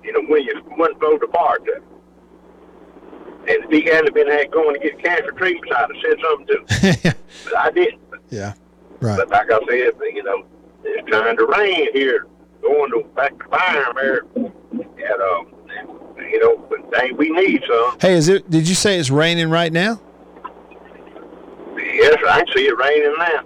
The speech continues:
Speaker 2: Uh-huh.
Speaker 1: It rained. It's raining in spots.
Speaker 2: <laughs> Yeah.
Speaker 1: But all right, man, y'all have a good one.
Speaker 2: Okay, you too. Appreciate it very much. So there's a, so locally, according to Wayne, locally, because of some dispute, there's a bunch of folks that aren't getting a local C B S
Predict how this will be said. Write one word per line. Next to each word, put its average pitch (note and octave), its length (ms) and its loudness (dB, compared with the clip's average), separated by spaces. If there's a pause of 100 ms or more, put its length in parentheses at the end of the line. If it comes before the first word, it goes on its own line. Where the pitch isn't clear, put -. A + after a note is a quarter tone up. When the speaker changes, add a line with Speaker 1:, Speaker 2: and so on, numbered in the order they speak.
(140)
Speaker 2:
Uh-huh. G#2 480 -8
Speaker 1:
It A#2+ 160 -2
rained. C3 340 2
It's C#3 240 0
raining D#3+ 420 -6
in F3 220 -10
spots. - 440 -2 (340)
Speaker 2:
<laughs> - 220 -2
Yeah. D#3+ 180 -2 (120)
Speaker 1:
But - 120 -2
all F3+ 140 4
right, G#3+ 240 4
man, F3 180 2 (140)
y'all F#3 200 -10
have F#3+ 180 -18
a F#3 80 -14
good F#3+ 200 2
one. - 160 -14 (140)
Speaker 2:
Okay, E3 320 4
you D#3+ 160 2
too. D#3 380 2
Appreciate E3 420 2
it C#3 60 -2
very C#3+ 200 2
much. B2+ 280 -2 (420)
So C#3+ 140 0
there's D#3+ 200 4
a, D#3 220 0
so D3 160 2
locally, C#3+ 600 2
according F3+ 340 0
to D3+ 60 2
Wayne, F3+ 300 0
locally, C3+ 640 0 (120)
because C#3+ 440 0
of A#2+ 140 -2
some D3+ 260 -2
dispute, C#3 560 0 (320)
there's B2+ 160 -2
a A#2 60 -2
bunch E3 220 0
of D3 80 -4
folks C3+ 260 -2
that C3 80 -4
aren't B2+ 220 -4
getting D3+ 200 0
a A#2+ 60 -4
local C#3 300 0
C D#3 200 0
B C#3 200 2
S F3 380 -2